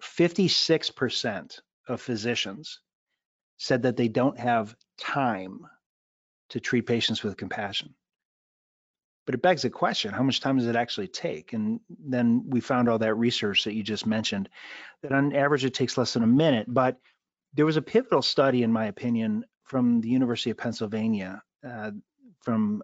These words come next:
um, several years back now, that studied something called time affluence, time affluence. So that's the feeling that you have plenty of time,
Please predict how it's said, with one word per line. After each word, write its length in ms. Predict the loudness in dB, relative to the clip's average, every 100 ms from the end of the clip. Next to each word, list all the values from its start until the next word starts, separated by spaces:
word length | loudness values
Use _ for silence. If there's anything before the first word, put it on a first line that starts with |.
| -10
um, 320 | -12 -12 -10
several 340 | -4 -2 0
years 260 | 0 -2 -4
back 280 | -4 -4 -4
now, 300 | -8 -8 -12 _ _ _ _ _ _ _ -2
that 420 | 2 2 2 -2 _ _ _ _ _ _ _ -8
studied 420 | 0 2 2 2
something 320 | 0 0 0
called 260 | 0 -2 -2
time 460 | -4 0 2 2 0
affluence, 760 | -4 -4 -4 -8 -8 -10 -12 -10
time 320 | -6 -6 -4
affluence. 560 | -6 -10 -8 -10 -8 -2
So 80 |
that's 240 | 0 0 0
the 60 |
feeling 340 | 0 4 6 6
that 100 | 4
you 60 |
have 160 | -2 -6
plenty 280 | -2 0 0
of 100 | -2
time, 420 | -6 -6 -6 -10